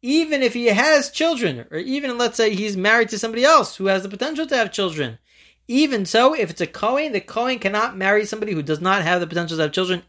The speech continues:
ever, even if they already have children. Why? Because we know, we've discussed this in the past, there's a separate prohibition for any Kohen, not just the Kohen Gadol, not just the high priest, but for any Kohen, they are not allowed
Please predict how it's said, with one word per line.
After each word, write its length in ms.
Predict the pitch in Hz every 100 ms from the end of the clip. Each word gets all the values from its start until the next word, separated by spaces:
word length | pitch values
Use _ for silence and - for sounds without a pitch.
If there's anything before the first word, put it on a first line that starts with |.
| _
ever, 380 | 240 220 107 - _ _ _ _
even 180 | 208 214
if 80 | 190
they 120 | 185
already 160 | 180 170
have 140 | 156
children. 320 | 165 127 117
Why? 520 | 117 139 127 143 254 - _ _ _ _
Because 300 | 143 143 131
we 120 | 143
know, 400 | 170 262 180 254
we've 120 | 151 131
discussed 380 | 135 - 196
this 160 | 165 -
in 60 | 127
the 40 |
past, 240 | 120 131 -
there's 180 | 143 127
a 80 | 135
separate 360 | - 240 247 -
prohibition 500 | 170 135 131 139 123
for 200 | 131 -
any 180 | 262 311
Kohen, 420 | 262 254 226 117
not 180 | 123 180
just 160 | 214 202
the 40 |
Kohen 240 | 190 196
Gadol, 260 | 165 143 120
not 160 | 147 175
just 140 | 185
the 60 | 165
high 60 |
priest, 200 | 151 117
but 120 | -
for 120 | - -
any 200 | 254 285
Kohen, 400 | 214 233 143 117 _ - - _ -
they 100 | 139
are 160 | 156
not 320 | 147 139 185 220
allowed 560 | 160 135 131 160 208